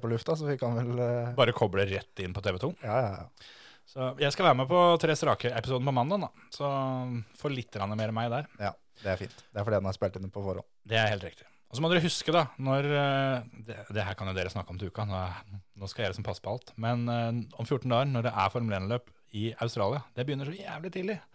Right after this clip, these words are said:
Speaker 2: Da angrer jeg litt, da, på, litt på at jeg har reist til Dublin, som er en time gærne veien.
Speaker 1: Ikke sant?
Speaker 2: Så da begynner løpet klokka seks om morgenen, i stedet for klokka sju, som det gjør for deg.
Speaker 1: Perfekt.
Speaker 2: Så jeg må jo stå opp sykt tidlig.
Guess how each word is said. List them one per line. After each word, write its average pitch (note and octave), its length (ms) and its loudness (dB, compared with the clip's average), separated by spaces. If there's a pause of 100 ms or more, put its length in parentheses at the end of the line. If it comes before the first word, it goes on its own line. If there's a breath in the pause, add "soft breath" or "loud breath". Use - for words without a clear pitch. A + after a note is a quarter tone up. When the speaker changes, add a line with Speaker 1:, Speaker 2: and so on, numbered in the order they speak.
(560 soft breath)
Speaker 2:
Da B2+ 240 8 (400)
angrer A#2+ 220 4
jeg G#2 160 4
litt, C3+ 100 0
da, C#3 80 0
på, B2 160 0 (480)
litt - 220 -6 (100)
på A2+ 80 4
at A2 140 -2
jeg F#2+ 180 2
har G#2+ 80 -2
reist G2 160 -2
til G#2+ 80 -6
Dublin, A#2+ 320 0
som A#2 160 -2
er B2 80 0 (320)
en B2 240 0
time G2+ 380 -2 (100)
gærne A#2+ 240 4
veien. C#3+ 220 0 (180)
Speaker 1:
Ikke A2 240 -6
sant? D#3 240 -2
Speaker 2:
Så - 80 -2
da C3 80 6
begynner A2 240 2
løpet G2+ 240 0
klokka A#2 240 -6
seks - 400 -6
om B2+ 140 -2
morgenen, D#3 260 -4
i C3 80 -10
stedet A2+ 160 -4
for A2 80 -2
klokka A#2+ 240 -4
sju, A#2 160 -4
som A#2+ 160 -4 (160)
det A#2+ 140 -2
gjør - 100 -6
for C#3+ 80 -4
deg. G3 160 -6 (160 soft breath)
Speaker 1:
Perfekt. G2+ 560 -2
Speaker 2:
Så B2 140 -4
jeg B2 100 0
må A2 80 0
jo G#2+ 80 -4
stå G#2 220 -2
opp - 180 -20 (560)
sykt - 560 -4
tidlig. D3 320 -6